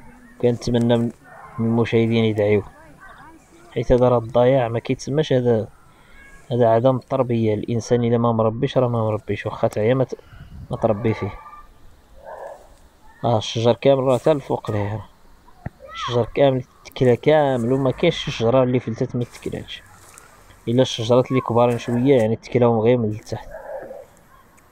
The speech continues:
بحال هاد الناس، واش، واش يستاهلوا ت-، تسكن حداهم، ولا ت-، تقول لهم حتى السلام عليكم؟ ها، شوف هاد الشجره كي رجعت، بقاو فيها غير العواد.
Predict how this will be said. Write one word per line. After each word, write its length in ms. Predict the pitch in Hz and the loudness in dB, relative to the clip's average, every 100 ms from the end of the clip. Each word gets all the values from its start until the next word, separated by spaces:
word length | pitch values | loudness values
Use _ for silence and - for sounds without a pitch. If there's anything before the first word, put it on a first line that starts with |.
| - - | -20 -4
بحال 180 | 120 | 2
هاد 160 | 127 117 | 2 2
الناس، 300 | 123 151 139 | 0 0 2
واش، 180 | 131 - - - - _ _ _ _ _ - _ _ - - - - - | -2 -4 -18 -20 -20 _ _ _ _ _ -20 _ _ -20 -20 -20 -20 -6
واش 220 | 123 - | -4 -4
يستاهلوا 520 | - - - 120 117 127 | -6 -4 2 2 2 -4
ت-، 160 | - _ - | -8 _ -18
تسكن 320 | - - 135 107 | -14 -4 -4 -2
حداهم، 440 | 117 120 120 123 | 2 2 4 0
ولا 180 | 113 117 | 0 0
ت-، 180 | - - - - - - _ - | -2 -20 -20 -20 -20 -20 _ -8
تقول 200 | 113 120 | -2 0
لهم 160 | 117 | 0
حتى 200 | - - | -2 -6
السلام 340 | 123 127 120 113 | -4 0 2 2
عليكم؟ 360 | 107 107 117 - _ _ - | 0 -2 -8 -16 _ _ -8
ها، 100 | 113 | -8
شوف 260 | - 107 117 | -6 -4 -4
هاد 60 | |
الشجره 380 | - - 117 110 | -6 -6 -2 -2
كي 160 | - 113 | -2 -6
رجعت، 320 | 107 104 101 120 - - - _ _ _ _ _ _ _ _ | -4 -6 -8 -18 -20 -20 -20 _ _ _ _ _ _ _ _
بقاو 160 | - 117 | -6 0
فيها 220 | 117 113 | 2 4
غير 120 | 127 | 4
العواد. 340 | 127 107 101 | 4 2 0